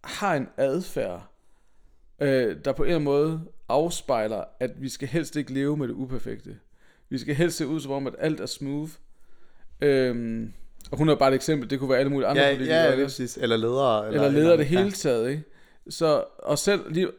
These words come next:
Speaker 1: lige meget, om man så er enig eller uenig med Mette Frederiksen, så, øh, så spejler vi os jo i offentlige personer.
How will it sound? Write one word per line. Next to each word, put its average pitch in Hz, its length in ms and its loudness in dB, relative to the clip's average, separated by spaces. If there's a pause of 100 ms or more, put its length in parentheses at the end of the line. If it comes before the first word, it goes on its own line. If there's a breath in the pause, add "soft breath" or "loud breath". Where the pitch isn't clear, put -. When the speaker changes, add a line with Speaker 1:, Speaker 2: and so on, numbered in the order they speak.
Speaker 1:
lige 190 140 0
meget, 175 200 4
om 143 120 2
man 135 220 2
så 156 140 0
er 127 220 4
enig 156 360 0
eller 120 140 -2
uenig 135 400 2
med 120 340 -2 (160)
Mette 117 200 -8
Frederiksen, 123 560 -4
så, - 220 -2 (680)
øh, 50 80 -14 (560)
så - 180 -8
spejler 170 540 2
vi 131 200 0
os 110 220 -4
jo 135 160 -4
i 170 260 -6 (460)
offentlige 143 440 -2
personer. 127 640 -6